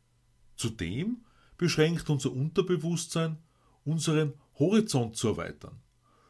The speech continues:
über ein bestimmtes Maß hinaus. Das ist bei uns allen verschieden, weil unsere Prägungen ganz unterschiedlich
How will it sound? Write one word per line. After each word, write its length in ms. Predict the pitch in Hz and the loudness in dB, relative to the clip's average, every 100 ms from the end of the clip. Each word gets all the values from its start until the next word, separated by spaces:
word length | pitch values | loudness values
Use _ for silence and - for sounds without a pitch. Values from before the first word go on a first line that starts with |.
| - | -10
über 160 | 107 120 | 0 0
ein 100 | 120 | 2
bestimmtes 560 | 127 139 151 151 139 | 2 2 0 0 -2
Maß 300 | 135 123 151 | 0 2 2
hinaus. 580 | 151 143 143 180 - - _ _ _ _ _ _ _ _ _ - _ | 2 0 0 -2 -6 -12 _ _ _ _ _ _ _ _ _ -20 _
Das 580 | - - 156 - - - _ _ - | -10 -4 -2 -2 -6 -12 _ _ -6
ist 240 | 143 - | -4 0
bei 100 | - | 2
uns 200 | 185 170 | 2 2
allen 240 | 160 170 165 | 2 0 -2
verschieden, 600 | 151 - 175 214 107 - _ _ _ - _ | -4 -4 -6 -6 -10 -10 _ _ _ -20 _
weil 260 | 85 90 131 | -2 0 0
unsere 460 | 123 139 175 165 | -2 0 2 2
Prägungen 640 | 165 131 131 143 139 139 131 - - | 2 2 2 0 0 0 -4 -14 -10
ganz 260 | 101 123 131 | -4 -2 0
unterschiedlich 720 | 135 131 131 - 123 127 | -2 -2 -6 -4 -2 0